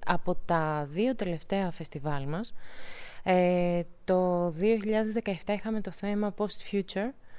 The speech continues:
το μεταμέλλον, και το δύο χιλιάδες δεκαοκτώ είχαμε το θέμα Singularity Now, όπου κινούμασταν στο τρίπτυχο τέχνη, τεχνολογία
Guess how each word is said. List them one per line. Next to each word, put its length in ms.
το 120
μεταμέλλον, 880
και 140
το 180
δύο 180
χιλιάδες 400
δεκαοκτώ 580
είχαμε 320
το 100
θέμα 220
Singularity 640
Now, 460
όπου 560
κινούμασταν 560
στο 180
τρίπτυχο 640
τέχνη, 640
τεχνολογία 1040